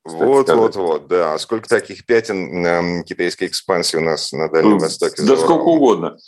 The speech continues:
Speaker 1: Кстати, один из главных производителей полупроводников и в том числе литий-ионных батарей, как это ни парадоксально, Тайвань.
Speaker 2: Мгм.
Speaker 1: Так, на всякий случай.
Speaker 2: Вот.
Speaker 1: А вот
Speaker 2: Но
Speaker 1: поэтому
Speaker 2: но только, э, восемь из десяти литий-ионных аккумуляторов всё-таки китайского производства.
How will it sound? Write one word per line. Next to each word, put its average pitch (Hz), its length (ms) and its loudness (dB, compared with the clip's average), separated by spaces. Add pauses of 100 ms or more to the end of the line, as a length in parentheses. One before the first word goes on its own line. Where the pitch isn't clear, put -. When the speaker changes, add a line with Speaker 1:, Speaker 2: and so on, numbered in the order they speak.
(140)
Speaker 1:
Кстати, 156 300 0
один 151 280 0
из 127 100 -8
главных 143 440 -2
производителей 123 760 -4
полупроводников 117 1000 2 (160)
и 117 120 0
в - 120 -12
том 110 180 2
числе 95 440 -4
литий-ионных 98 760 -4
батарей, 139 380 -4
как - 280 -6
это 95 100 -2
ни 95 100 -4
парадоксально, 95 680 -4
Тайвань. 147 420 2 (560)
Speaker 2:
Мгм. 73 680 -8 (280)
Speaker 1:
Так, 104 220 0
на 98 100 0
всякий 92 340 -4
случай. 85 440 -8 (240)
Speaker 2:
Вот. 92 440 -4
Speaker 1:
А 92 60 2 (100)
вот 101 160 4
Speaker 2:
Но - 60 -8
Speaker 1:
поэтому 143 640 -2 (1400)
Speaker 2:
но 135 200 -2
только, 131 320 0
э, 117 280 0
восемь 113 440 0
из 104 140 -10
десяти 110 460 -8
литий-ионных 92 520 -4
аккумуляторов 101 540 -2
всё-таки - 300 -12
китайского - 500 -6
производства. 71 760 -8